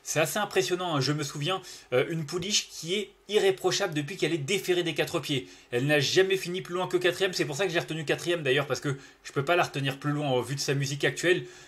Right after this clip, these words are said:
Euh, elle aurait eu un meilleur numéro derrière la voiture, je l'aurais retenue dans les trois premiers. Maintenant, avec ce numéro treize, euh, derrière l'autostart sur la piste de Cabourg, faudra que ça se passe bien. Mais bon, elle est déférée des quatre pieds. François Lagadeux, que la connaît bien, elle vient de se balader sur l'hippodrome d'Anguin.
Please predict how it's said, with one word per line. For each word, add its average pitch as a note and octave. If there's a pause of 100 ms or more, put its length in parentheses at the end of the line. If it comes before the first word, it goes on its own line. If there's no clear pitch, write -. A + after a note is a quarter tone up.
(140)
Euh, B2 (100)
elle C#3+
aurait D3
eu D#3
un D3+
meilleur D#3
numéro D#3+
derrière D#3
la D3+
voiture, D3+
je A#2
l'aurais B2+
retenue C3+
dans C#3
les C#3
trois C#3+
premiers. E3+ (320)
Maintenant, D3+
avec D3
ce D3+
numéro D3
treize, E3+ (300)
euh, A#2+
derrière D3+
l'autostart D#3+
sur C#3
la C3
piste C#3+
de D3
Cabourg, D3+
faudra D3+
que D3
ça D#3
se D3+
passe D3
bien. D#3+
Mais C#3
bon, D3+
elle C#3+
est C#3
déférée C#3+
des D3
quatre D3
pieds. F3 (240)
François D3
Lagadeux, D3+
que D3
la C3+
connaît C#3
bien, D#3+ (260)
elle A#2+
vient C3+
de C#3
se C#3+
balader D3+
sur D3+
l'hippodrome C#3+
d'Anguin. D3